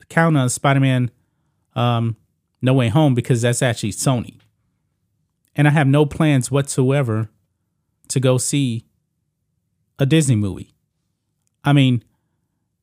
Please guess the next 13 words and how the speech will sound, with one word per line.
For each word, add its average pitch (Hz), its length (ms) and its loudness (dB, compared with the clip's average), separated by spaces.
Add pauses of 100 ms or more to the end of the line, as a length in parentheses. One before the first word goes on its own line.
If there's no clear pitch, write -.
(180)
Star 151 340 0
Wars 165 260 0
that 143 80 0
announced 139 300 0
that 123 80 0
Rey 143 180 -2
movie? 170 340 -2 (920)
Nah, 107 160 0 (220)
not 156 160 2
going 110 160 -2
to 92 80 -6
see 101 120 -6
that. 98 200 -10